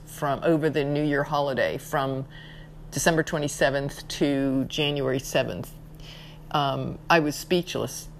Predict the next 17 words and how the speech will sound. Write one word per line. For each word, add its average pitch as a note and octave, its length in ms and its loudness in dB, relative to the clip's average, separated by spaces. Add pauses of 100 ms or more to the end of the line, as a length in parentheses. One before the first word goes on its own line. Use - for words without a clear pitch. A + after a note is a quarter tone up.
(120)
Ha, - 160 0
ha, D3 200 -2
ha. - 280 -4 (500)
Anyway, - 220 -6 (120)
little E3 180 4
joke. C3 300 0
<laughs> - 40 -20 (580)
Anyway, B3+ 580 6 (340)
uh, E3+ 180 10
yeah, F3 300 8
it, - 240 4
it F3+ 220 8
really, E3+ 380 6
literally F#3+ 600 8
left E3+ 300 6
me F3 200 6
speechless. F3 640 4